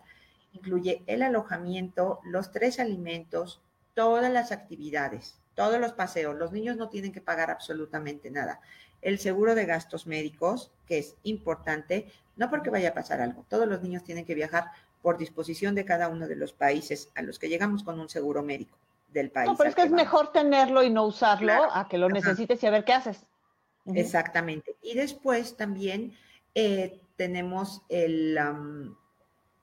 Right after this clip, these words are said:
Speaker 1: bueno, para lo único que lo, eh, y el vuelo. Súper importante, el vuelo. Nosotros tenemos agendadas nuestras salidas grupales desde el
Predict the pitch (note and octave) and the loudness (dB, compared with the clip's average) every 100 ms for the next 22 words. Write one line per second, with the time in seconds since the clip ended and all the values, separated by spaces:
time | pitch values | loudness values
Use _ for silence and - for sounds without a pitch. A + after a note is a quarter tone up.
0 | _ _ _ _ _ _ G3 F3+ - F#3 | _ _ _ _ _ _ -6 -4 -2 0
1 | A3 A#3+ B3 G#3+ F3+ E3 F3+ F3+ - F3+ | 2 0 -2 -4 -4 0 2 0 2 2
2 | E3 D#3+ C#3+ - _ _ - B3 B3+ B3+ | 4 0 -2 -6 _ _ -2 2 2 0
3 | G#3+ F#3+ D#3+ D3+ D3 - - D3+ D3+ C3 | -2 -4 -4 -8 -10 -12 -8 -4 -4 -4
4 | A#2 _ _ _ _ _ _ _ E3 F3 | -8 _ _ _ _ _ _ _ -6 -2
5 | F3+ G3+ G#3 G3+ F3 E3 - - _ _ | -2 -2 -2 0 0 -2 -4 -12 _ _
6 | _ _ _ _ _ - F3 E3+ E3+ E3 | _ _ _ _ _ -2 -2 -2 2 2
7 | E3+ F#3 A#3 D4+ B3 F#3 E3 E3 D#3 D#3 | 2 -2 -4 -2 -4 -4 -4 -4 -4 -6
8 | - A2+ D#3 C#3+ C#3+ C#3 C#3+ | -2 -2 0 -2 -4 -6 -8